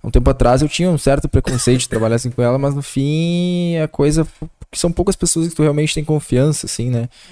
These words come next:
E, a-, e sei lá, minha namorada, né? Minha mulher, então eu tenho que ter essa confiança nela. E acabou, acabou que a gente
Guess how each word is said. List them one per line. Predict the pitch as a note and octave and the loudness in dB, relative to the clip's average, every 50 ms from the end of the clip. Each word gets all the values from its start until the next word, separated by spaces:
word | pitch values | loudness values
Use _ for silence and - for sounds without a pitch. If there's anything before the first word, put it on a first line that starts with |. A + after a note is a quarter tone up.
| F#3+ - _ _ - | -20 -20 _ _ -8
E, | - G2+ G#2+ A2 | -4 0 0 2
a-, | A#2 | 2
e | A2+ A2+ B2 - | 0 -2 -6 -8
sei | - - - | -6 -4 -2
lá, | D3+ F3+ - D3+ B2+ | 0 0 0 -2 -2
minha | G#2+ G2 G#2+ G#2 G2 F#2+ G2 G2+ G2+ G#2 A2 A2+ | -4 -6 -8 -8 -8 -8 -8 -8 -6 -4 -2 0
namorada, | A2+ A#2 A#2 B2+ C3+ C3 A#2+ C#3+ E3+ C#3+ B2+ A2 | 0 2 2 2 2 2 2 0 0 0 0 0
né? | A2 A2+ B2 G#2+ G#2+ - - G#2+ A2 | 0 0 0 0 0 -2 -4 -4 -4
Minha | A2 A2 A2 | -2 0 0
mulher, | A2 A#2 B2 C3 C3+ C3+ C#3+ C#3 D#3+ D#3+ | 2 4 4 6 6 6 6 6 4 2
então | C#3 A#2+ - - B2 C3+ D3 - - - - - _ | 0 0 2 2 2 2 2 0 -4 -14 -20 -10 _
eu | - A2 | -4 -2
tenho | - - B2 D3+ | 0 0 0 0
que | - | 2
ter | - D3 | 2 2
essa | D#3+ - | 4 2
confiança | E3+ E3+ D#3+ - C#3+ C3+ C3+ - D3+ C#3 | 2 0 0 2 2 2 2 2 2 2
nela. | C3+ A#2+ A#2+ B2+ C#3 D#3+ G3+ - - - - - - - - _ - | 4 4 4 4 4 2 0 -4 -8 -18 -18 -18 -18 -18 -14 _ 0
E | A#2+ B2+ C3 C3+ C3+ C3 | 2 4 6 6 6 4
acabou, | C3 C3 - C3 C3 C3 C#3+ D3+ - | 4 4 4 2 4 4 4 4 4
acabou | - C3+ D3+ C#3 C#3 D#3+ | 4 2 2 2 2 2
que | D#3 F3+ | 2 2
a | F3 | 0
gente | E3+ F3 - - - | 0 -2 -4 -6 -8